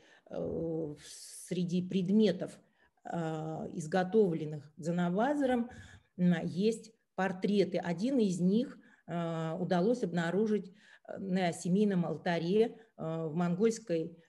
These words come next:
э, семье, в монгольской юрте, м,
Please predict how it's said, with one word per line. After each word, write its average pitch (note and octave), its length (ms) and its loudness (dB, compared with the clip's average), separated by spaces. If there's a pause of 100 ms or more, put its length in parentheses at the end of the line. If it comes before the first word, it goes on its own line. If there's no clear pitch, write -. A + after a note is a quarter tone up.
э, - 580 -8
семье, F3 500 2
в A3 60 4
монгольской F3+ 560 0
юрте, G#3+ 640 -2 (440)
м, C#2+ 460 -12